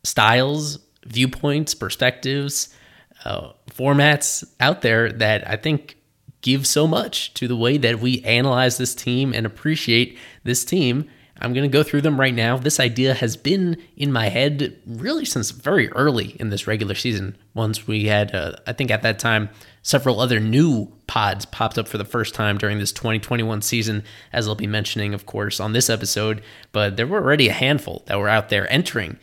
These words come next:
this year that I've, I've already grown pretty close to, very friendly with, and have admired the way that they cover the team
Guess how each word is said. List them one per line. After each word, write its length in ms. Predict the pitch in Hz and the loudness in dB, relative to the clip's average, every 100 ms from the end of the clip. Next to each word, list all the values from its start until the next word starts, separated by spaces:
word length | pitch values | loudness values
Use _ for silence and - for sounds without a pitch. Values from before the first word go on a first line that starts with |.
| _ _ | _ _
this 260 | 107 - 110 | -6 -4 -4
year 280 | 95 98 - - _ | -4 -6 -10 -20 _
that 420 | - 92 92 - _ | -6 -4 -4 -10 _
I've, 240 | 104 101 - | -4 -4 -6
I've 180 | 104 98 | -8 -2
already 260 | 107 110 - - _ _ | -2 -2 -6 -20 _ _
grown 520 | - 117 117 120 110 | -2 0 0 -2 -4
pretty 280 | - - 120 | -6 -4 -4
close 360 | - 131 156 - | -2 0 0 0
to, 180 | 214 | -2
very 220 | 170 101 107 | 0 -2 -2
friendly 360 | 123 123 139 | 0 2 2
with, 320 | 127 139 185 | 4 2 2
and 240 | 131 113 107 | 0 0 -2
have 360 | - 113 113 113 - - _ _ _ _ | -2 0 0 -4 -16 -20 _ _ _ _
admired 680 | 131 117 113 170 165 160 123 | -4 0 2 4 4 0 -2
the 100 | 117 | 0
way 160 | 127 160 | 2 2
that 180 | 147 | 0
they 300 | - 143 156 | 0 2 0
cover 300 | 147 - 147 | -2 -4 -2
the 100 | 147 | -2
team 400 | 151 - 262 151 | -2 -2 -2 -4